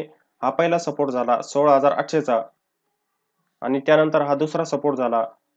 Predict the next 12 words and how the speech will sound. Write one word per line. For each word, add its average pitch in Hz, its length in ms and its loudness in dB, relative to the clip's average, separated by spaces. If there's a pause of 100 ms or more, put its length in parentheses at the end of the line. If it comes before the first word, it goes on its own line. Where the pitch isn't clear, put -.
(460)
पंधरा 139 280 2
हजार 143 220 2
दोनशे 147 340 -2
चा. 95 120 -6 (1300)
हे 139 80 2
मी 160 100 2
तुम्हाला 156 460 4
लाँग 147 300 4
टाइम 160 180 0
फ्रेममध्ये 135 360 0
सांगतोय, 110 420 -6
लाँग 131 320 0